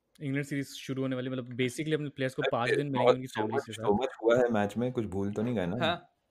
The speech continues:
Speaker 1: बहुत
Speaker 3: नहीं, नहीं,
Speaker 1: कुछ हुआ
Speaker 3: और
Speaker 1: है,
Speaker 3: बहुत
Speaker 1: और
Speaker 3: कुछ
Speaker 1: भूलते
Speaker 3: बाकी
Speaker 1: रहेंगे,
Speaker 3: है
Speaker 1: पर अपने
Speaker 3: यार।
Speaker 1: डॉक्यूमेंट्री के ऊपर एक एपिसोड करेंगे।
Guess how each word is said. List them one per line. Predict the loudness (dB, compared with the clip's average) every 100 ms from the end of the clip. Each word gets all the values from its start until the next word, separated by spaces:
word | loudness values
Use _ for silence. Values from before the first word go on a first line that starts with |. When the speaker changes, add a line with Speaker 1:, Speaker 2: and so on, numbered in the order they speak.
| -8
Speaker 1:
बहुत | 0 2
Speaker 3:
नहीं, | 2
नहीं, | 0
Speaker 1:
कुछ | -2
हुआ | 0 2
Speaker 3:
और | 4
Speaker 1:
है, | 4
Speaker 3:
बहुत | 0
Speaker 1:
और |
Speaker 3:
कुछ | 2
Speaker 1:
भूलते | 2 2
Speaker 3:
बाकी | 4 4
Speaker 1:
रहेंगे, | 4 2
Speaker 3:
है | 2
Speaker 1:
पर | 2
अपने | 2 4
Speaker 3:
यार। |
Speaker 1:
डॉक्यूमेंट्री | 6 6 6 2 2
के | 2
ऊपर | 2
एक | 2
एपिसोड | 2 2 2
करेंगे। | 4 2 0 -6